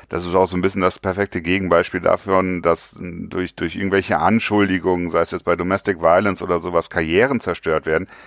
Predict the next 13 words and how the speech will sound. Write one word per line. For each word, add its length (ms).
Ich 120
meine, 160
bei 80
Richie 260
Incognito 600
sieht 220
man, 140
dass 160
Karrieren 320
nicht 180
zerstört 460
werden, 300
ne? 120